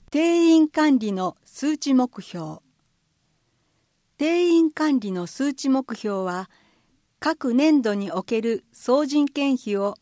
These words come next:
百二十三億円上限とする。表です。年度。平成二十八年度。計画式。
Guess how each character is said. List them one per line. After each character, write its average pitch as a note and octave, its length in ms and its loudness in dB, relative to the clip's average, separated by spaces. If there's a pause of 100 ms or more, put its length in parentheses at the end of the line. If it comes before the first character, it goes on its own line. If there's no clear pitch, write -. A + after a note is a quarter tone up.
(260)
百 A#3+ 340 -4
二 D#4 160 4
十 A3 240 -4
三 C#4 360 0
億 C4+ 260 -4
円 A#3 340 -4
上 A3 240 -2
限 A#3 260 -4
と G3+ 140 -10
す G3+ 240 -12
る。 F#3+ 200 -10 (2250)
表 D#4 220 0
で D4+ 160 -4
す。 - 180 -16 (1300)
年 C#4 340 2
度。 E3+ 220 -12 (1080)
平 E4 240 0
成 E4+ 260 0
二 D#4+ 160 4
十 A#3 240 -2
八 F3+ 320 -10
年 G#3+ 300 -4
度。 D#3+ 160 -12 (640)
計 D4 200 -2
画 C4 280 -6
式。 - 400 -10